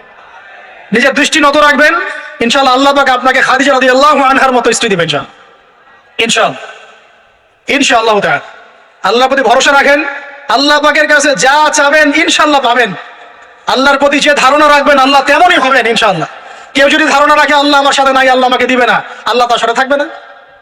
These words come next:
কেউ ধারণা রাখে, "আল্লাহ আমার সাথে আছে, আল্লাহ আমার সাথে আছে, আল্লাহ আমাকে বুঝেন, আল্লাহ আমাকে দিবেন," আল্লাহ অবশ্যই দিবেন ইনশাআল্লাহ। "ওয়া মান ইয়াতাওয়াক্কাল আলা আল্লাহি ফাহুয়া হাসবুহ।"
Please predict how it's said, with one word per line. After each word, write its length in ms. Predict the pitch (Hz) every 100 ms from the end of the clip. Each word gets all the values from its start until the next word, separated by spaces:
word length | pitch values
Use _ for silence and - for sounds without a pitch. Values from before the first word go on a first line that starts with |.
| _ _ -
কেউ 100 | 226
ধারণা 300 | 254 294 302
রাখে, 180 | 277
"আল্লাহ 300 | 277 311 330
আমার 180 | 320 320
সাথে 240 | 277 277 277
আছে, 200 | 247 233
আল্লাহ 340 | 247 320 320
আমার 180 | 311 285
সাথে 260 | 269 254
আছে, 300 | 226 202 180 - - -
আল্লাহ 300 | 220 294 302
আমাকে 260 | 294 277 277
বুঝেন, 260 | 262 233
আল্লাহ 260 | 226 302 302
আমাকে 220 | 294 269
দিবেন," 260 | 254 226 175
আল্লাহ 240 | 202 220
অবশ্যই 300 | 226 247 269
দিবেন 220 | 220 165 143 - - _ _ _ _ _ _ - -
ইনশাআল্লাহ। 460 | 294 - 247 180 156
"ওয়া 640 | - - - - - 202
মান 160 | 285 269
ইয়াতাওয়াক্কাল 760 | 294 320 302 311 285 302 294
আলা 260 | 262 277 269
আল্লাহি 440 | 262 262 254 247
ফাহুয়া 340 | 233 233 233 220
হাসবুহ।" 340 | 240 - 170